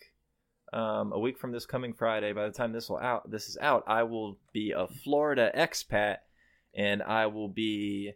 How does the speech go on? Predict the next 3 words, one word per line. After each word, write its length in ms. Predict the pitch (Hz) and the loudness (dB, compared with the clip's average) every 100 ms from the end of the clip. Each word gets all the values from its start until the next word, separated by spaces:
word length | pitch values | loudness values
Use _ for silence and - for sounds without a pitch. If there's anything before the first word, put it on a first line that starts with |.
| _ _ _ _ | _ _ _ _
in, 680 | 110 113 110 107 104 98 95 | -2 0 0 -2 -4 -6 -8
uh, 840 | - 101 95 95 82 82 78 76 50 - 180 | -4 -2 -2 -2 -2 -4 -4 -6 -8 0 6
Beantown, 1300 | 240 247 220 160 147 127 117 101 95 90 82 69 | 6 4 -2 0 2 2 2 2 0 -2 -4 -8